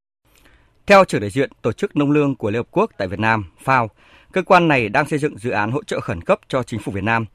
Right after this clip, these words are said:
ngăn chặn dịch tả lợn châu Phi tại Việt Nam, với tổng giá trị khoảng năm trăm nghìn đô la Mỹ. Trong tháng ba này, đoàn chuyên gia hàng đầu thế giới về bệnh dịch tả lợn châu Phi sẽ đến Việt Nam để phối hợp với các cơ quan chuyên môn tìm ra giải pháp và đề xuất chính phủ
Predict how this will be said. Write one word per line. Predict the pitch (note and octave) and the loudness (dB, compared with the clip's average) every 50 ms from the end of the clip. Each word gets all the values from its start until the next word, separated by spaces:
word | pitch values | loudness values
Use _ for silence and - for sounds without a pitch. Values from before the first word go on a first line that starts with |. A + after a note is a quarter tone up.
| _ _ _ _ _ _ | _ _ _ _ _ _
ngăn | A#2+ C#3+ F3 D#3+ | 0 0 0 0
chặn | - F3 C3 G2 G2 | -2 -4 -6 -6 -8
dịch | G#2 G#2 - | -12 -8 -8
tả | G2+ F2+ | -6 -6
lợn | F#2+ A2+ - | -6 -6 -6
châu | - C3 | -8 -8
Phi | - - C#3+ C3+ A#2+ G#2 - - | -4 -2 -2 -2 -2 -6 -8 -8
tại | - G2+ | -8 -8
Việt | F2+ F2+ | -6 -4
Nam, | F#2+ G#2 A2 G#2+ F#2+ - _ _ _ _ _ _ _ _ - | -4 -4 -4 -4 -6 -10 _ _ _ _ _ _ _ _ -4
với | A2+ C3+ E3 | -2 -2 0
tổng | - - D3 G#2+ F2 D2+ F2+ | 2 0 0 0 -2 -6 -8
giá | - G2+ G#2+ | -10 -10 -8
trị | - - D#3+ - - _ | -6 -6 -6 -6 -8 _
khoảng | - C3 A2 F2 D#2 E2+ | -4 -2 -2 -2 -4 -4
năm | G#2+ C3 C#3 B2+ | -2 -2 -2 -2
trăm | - C3+ B2+ B2 A#2 | -4 -4 -4 -4 -4
nghìn | A2 A2 F#2+ E2+ | -4 -6 -6 -6
đô | F#2 | -6
la | G2+ A2 | -6 -4
Mỹ. | G#2 A2 C3+ F3 F#3+ - _ _ _ _ _ _ _ _ _ _ _ _ _ _ _ _ _ _ | -4 -4 -4 -6 -8 -10 _ _ _ _ _ _ _ _ _ _ _ _ _ _ _ _ _ _
Trong | - E3 E3 - | -2 -2 -2 0
tháng | D3+ B2 | 0 2
ba | C3+ C#3 C#3 | 4 4 4
này, | C#3 A#2+ A2+ G#2+ F#2+ - _ _ | 4 2 0 0 -2 -6 _ _
đoàn | - - B2+ B2 A#2+ | -4 0 0 0 0
chuyên | A2 - F3 D#3+ | -2 -4 -4 0
gia | F#3 F3 | 0 0
hàng | D#3 C#3+ A#2 A2+ | 2 0 -2 -2
đầu | A2 G#2 F#2+ | -2 -4 -4
thế | - A#2 G2+ | -4 -6 -4
giới | F#2+ A#2+ A2 A2+ D3+ G#3+ - _ _ | -2 -2 -2 -2 -2 -4 -8 _ _
về | - F#2+ A2+ G#2+ G2 | -6 -4 -4 -4 -4
bệnh | F#2 G2+ A#2 - G2 F#2 | -4 -6 -6 -6 -8 -10
dịch | F#2+ A2 - | -10 -10 -8
tả | - G2 F2+ | -6 -8 -8
lợn | F#2+ E2+ | -8 -8
châu | - C#3 | -8 -8
Phi | B2 - D3 C3+ B2 A2+ - _ _ _ _ _ _ _ | -6 -2 -2 -2 -2 -4 -8 _ _ _ _ _ _ _
sẽ | - - C#3+ - | -4 -2 0 0
đến | - B2+ B2+ | 0 0 -2
Việt | D#3 E3 A#2+ | -2 -2 0
Nam | B2 C3+ C3+ C3+ A#2+ - _ _ _ _ _ - - | 2 2 2 2 0 -4 _ _ _ _ _ -12 -6
để | A#2+ G#2 | -6 -4
phối | - - A#2+ | -4 -2 -2
hợp | C#3 D3+ C3 - _ | 0 0 -2 -2 _
với | - G2+ A2 A2+ | -6 -4 -4 -2
các | - G3+ - | -2 -4 -4
cơ | F3 | -2
quan | D3 D#3 C3+ | 0 0 0
chuyên | - - C3+ B2+ | 0 0 0 0
môn | C3+ B2+ B2 A2+ - - - - - - _ | 2 0 0 -2 -4 -10 -18 -20 -20 -14 _
tìm | - E3 D#3+ C#3+ C#3 | 0 2 2 4 4
ra | F#3 F3+ | 2 2
giải | D#3 G2+ | 2 0
pháp | F2+ - D#3+ G3 - - _ - | -2 0 0 -2 -2 -4 _ -8
và | - G#2 G2+ | -6 -6 -4
đề | G2+ F#2+ | -4 -4
xuất | - B2+ A2+ | -6 -6 -6
chính | - C3 G#2+ | -6 -8 -6
phủ | - - D#3+ A#2 F2 | -2 -2 -2 -2 -2